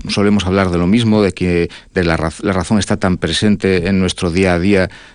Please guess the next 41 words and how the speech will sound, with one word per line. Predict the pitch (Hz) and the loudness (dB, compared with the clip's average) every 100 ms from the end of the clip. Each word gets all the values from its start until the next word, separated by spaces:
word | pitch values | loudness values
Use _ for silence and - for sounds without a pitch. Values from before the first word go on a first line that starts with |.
| - | -6
eh, | 85 87 - | -2 -2 -2
para | 85 87 85 82 | -2 2 2 2
intentar | 80 95 92 82 98 | 0 -2 -2 0 0
aprender | 90 87 95 90 | 0 0 2 2
el | 87 | 2
mundo | 104 123 101 | 2 4 2
y | 92 | 0
para | 90 | 0
intentar | 92 87 87 82 95 | -2 -2 -4 -2 -4
controlarlo | - 90 90 92 90 92 | -2 -4 -2 -2 0 -2
todo, | 107 110 117 - - - - | 0 -2 -2 -14 -20 -14 -4
y | 104 | 0
realmente | 98 95 101 104 113 123 113 | 2 2 2 2 2 0 0
de | 98 101 | -2 -2
esa | 101 110 | 0 -2
forma | 113 107 104 | 0 2 2
no | 107 | 2
llegamos | 95 85 85 82 87 | 2 0 -2 -2 -4
únicamente | 85 82 82 82 | -4 -2 -2 -2
a | 78 | -2
Dios. | 104 98 | 0 0
Yo | 90 92 - | 0 0 0
antes | 104 107 | -2 -2
del | 104 | -2
retiro | 98 90 104 | -2 -2 -2
solo | 90 104 104 92 | -2 0 2 2
lo | 101 | 2
único | 110 101 | 0 -2
que | - | -2
escuché | 95 - 92 - 104 | -6 -4 -6 -2 -2
fue | - 101 95 | 0 0 0
un, | 73 80 78 | -2 -4 -4
porque | - 95 92 90 - - - - | -6 -6 -4 -6 -8 -20 -18 -4
en | 92 | 0
internet | 92 90 95 | 2 2 0
si | - | 0
uno | 95 | -2
busca | 92 - | -2 -4
retiros | 85 - 90 | -6 -2 -2
de | 87 | 0
Emaús | 87 92 | 0 0